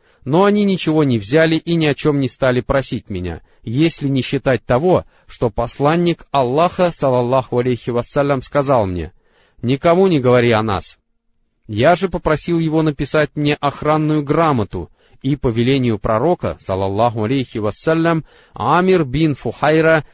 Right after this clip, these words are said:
написал мне ее на куске пергамента, а потом посланник Аллаха, саллаллаху алейхи вассалям, продолжил свой путь. В той версии этого хадиса, которая передается со слов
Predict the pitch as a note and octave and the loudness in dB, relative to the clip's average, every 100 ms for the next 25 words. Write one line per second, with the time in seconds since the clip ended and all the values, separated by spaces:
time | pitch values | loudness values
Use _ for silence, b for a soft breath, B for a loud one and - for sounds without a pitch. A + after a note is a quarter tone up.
0 | b A2+ B2+ D3 - E3+ F#3 F3+ E3+ E3+ | b -4 -2 -6 0 2 2 2 0 0
1 | E3 E3+ E3+ D3 D3+ - A#2+ - D3 - | 2 0 0 -2 -2 -2 -8 -2 -2 0
2 | C#3 C3+ D#3+ C3+ G2 - - _ _ _ | -2 2 2 2 -2 -6 -12 _ _ _
3 | _ - - G#2 D3 F#3 F#3 - G2 B2 | _ -6 -4 0 2 2 2 -4 -6 -2
4 | A2+ G#2+ G2+ F2+ - G#2 F2 G2 D#3+ - | 0 0 -2 -6 -8 -6 -4 0 0 0
5 | E3+ D#3 - D3+ D3 D3 D3 C3+ C#3 C3 | -2 -2 -2 0 0 2 0 0 -2 0
6 | C3+ A#2+ A#2+ B2 - B2+ A#2+ B2 A#2 b | -2 -4 -4 -4 -2 -2 0 -2 -4 b
7 | b - D#3 B2 A#2+ A#2 B2 A#2+ - G2 | b -2 0 2 0 0 -4 -6 -6 -2
8 | G2 - - D#2 - _ _ _ _ _ | -2 -4 -10 -10 -14 _ _ _ _ _
9 | - - F3 F3 C3+ D#3 C#3+ C3 B2 B2+ | -18 0 2 4 4 2 2 -2 0 0
10 | - B2+ B2 A#2+ C#3+ D3 A2 - - C#3 | 0 -2 0 -2 -2 -2 -4 -2 -2 0
11 | B2+ A#2+ A#2 A2+ A#2+ B2+ B2+ A2 G2+ A2+ | 0 0 -2 0 2 2 0 -4 -4 -6
12 | - B2+ A#2 | 0 2 2